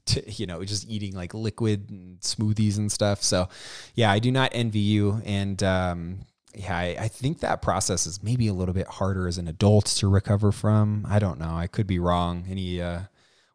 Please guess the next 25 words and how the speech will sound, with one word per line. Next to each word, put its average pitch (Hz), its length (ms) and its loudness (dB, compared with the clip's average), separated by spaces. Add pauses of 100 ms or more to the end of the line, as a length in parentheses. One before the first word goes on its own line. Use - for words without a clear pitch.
orthodontists 98 840 2
or 85 220 0
oral 101 460 2
surgeons, 101 560 2
whoever 95 320 2
does 92 240 -2
that 90 200 -2
kind 92 200 -4
of - 40 -8
procedure, 87 640 -2
like, 80 200 -8
let 110 140 2
me 120 100 6
know 107 260 4
if 92 120 -4
I'm 90 220 0
making 92 300 -2
that 85 160 0
up, 82 200 -2
if 82 100 -8
it's 85 100 -8
harder 92 340 2
to 82 80 -4
recover 82 560 -4 (500)
from, 80 580 -10